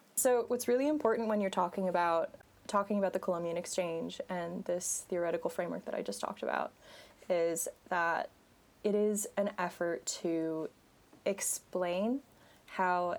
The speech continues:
a minority of Spanish explorers, uh, soldiers, adventurers could have subdued these, like, massive, complex,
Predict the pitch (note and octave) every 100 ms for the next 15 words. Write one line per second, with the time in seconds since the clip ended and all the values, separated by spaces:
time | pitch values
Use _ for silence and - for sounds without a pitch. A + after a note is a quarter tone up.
0 | - F3 E3+ E3+ F3+ F3 F3 F3 E3+ E3
1 | D#3+ - - - D#3+ - - - - E3+
2 | F3 - - F#3+ - - D#3+ D#3+ D#3 -
3 | F#3 - - - F#3 E3+ - - E3 D#3+
4 | D#3+ - E3+ D#3 E3+ - - G#3 A3+ -
5 | - - - - G3 F#3+ F3+ E3+ E3 F3+
6 | - - - - - - - - - -
7 | - - G3+ E3 - F#3 E3+ D#3+ D#3+ -
8 | E3+ E3+ E3 F3+ D#3+ D3+ - D#2 F#3 -
9 | F3 E3+ - - - - -